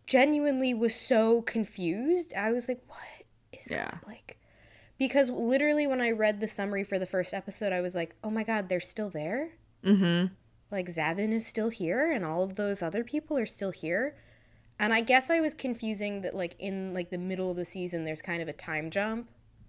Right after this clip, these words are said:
Speaker 2: Yeah.
Speaker 1: And I guess I was confusing that as, like, the beginning of this season, which also just goes to show you that this show drags so much that I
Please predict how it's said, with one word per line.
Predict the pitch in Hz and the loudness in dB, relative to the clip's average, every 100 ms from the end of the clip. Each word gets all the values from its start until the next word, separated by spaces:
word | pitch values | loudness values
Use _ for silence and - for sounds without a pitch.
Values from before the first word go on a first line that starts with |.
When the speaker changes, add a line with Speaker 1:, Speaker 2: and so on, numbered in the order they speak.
| - _ _ _ - _ _ _ | -20 _ _ _ -20 _ _ _
Speaker 2:
Yeah. | 196 190 147 143 - - | 10 10 10 4 -8 -8
Speaker 1:
And | 180 | -2
I | 175 | -2
guess | 175 185 214 | 2 0 2
I | |
was | 196 185 | 0 -2
confusing | - 180 - 160 170 160 156 | -6 -8 -4 -4 -2 -2 -2
that | 160 151 151 | 0 0 0
as, | - 151 | 0 -2
like, | 151 143 | -2 -4
the | 165 | -6
beginning | 160 156 151 160 | -6 -4 -4 -4
of | 180 | -4
this | 196 196 | -4 -6
season, | - 226 214 247 247 - - - - | -4 -4 -2 -2 -4 -10 -16 -14 -2
which | 285 - - | -2 -2 -8
also | - 339 392 294 226 208 202 - - - - | 0 0 2 0 2 0 -2 -8 -18 -20 -8
just | - 277 - | -2 0 2
goes | 302 - | 2 2
to | 233 | -2
show | - 294 | 2 4
you | 302 226 190 175 | 4 2 0 -2
that | 196 202 - | -4 -8 -2
this | 269 269 - - - | 0 0 -6 -12 -14
show | - - 320 269 | -10 0 4 4
drags | 208 - 220 233 220 202 - - | 2 -2 0 4 4 2 -6 -6
so | - - 254 | -2 2 2
much | 285 302 214 147 - - - - - - - - - | 4 2 0 -2 -6 -12 -10 -12 -20 -20 -20 -20 -8
that | |
I | 214 | 4